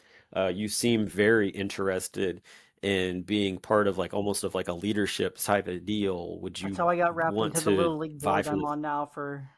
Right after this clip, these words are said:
Speaker 2: my daughter's Little League
Speaker 1: <laughs>
Speaker 2: that she plays in for baseball. They're like, "Hey, you're coaching, but you're also here helping clean the field and do these things. Like, we're gonna, we should, you should, um, at-,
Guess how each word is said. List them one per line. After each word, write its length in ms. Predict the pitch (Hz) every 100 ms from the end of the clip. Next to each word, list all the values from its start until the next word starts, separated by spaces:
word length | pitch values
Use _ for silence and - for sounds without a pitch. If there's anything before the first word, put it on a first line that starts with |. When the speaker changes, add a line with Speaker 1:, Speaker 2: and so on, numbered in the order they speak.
| _
Speaker 2:
my 120 | 151
daughter's 380 | 147 143 143 139
Little 220 | 151 151
League 300 | 147 143 139
Speaker 1:
<laughs> 20 | 139
Speaker 2:
that 160 | 156
she 100 | -
plays 340 | 151 143 143 143
in 120 | 139
for 140 | 143
baseball. 420 | 143 139 - 139
They're 140 | 139 147
like, 220 | 147 143 - _ _ -
"Hey, 300 | 339 196 147
you're 220 | 147 233 302
coaching, 540 | - 156 151 185 202
but 120 | 196
you're 120 | 190
also 240 | 208 208 208
here 180 | 214 196
helping 420 | 208 208 202 196 _ _
clean 220 | - 220
the 80 | 220
field 440 | 214 247 190 170 -
and 200 | 175 175
do 120 | 202
these 180 | 202 196
things. 300 | 175 170 156
Like, 240 | 151 143 - - _ _ _ _ _ _ _ -
we're 120 | 254
gonna, 160 | 247 202
we 140 | 202
should, 180 | 226 220
you 140 | 208 226
should, 240 | 220 185
um, 240 | 165 165
at-, 200 | 151 170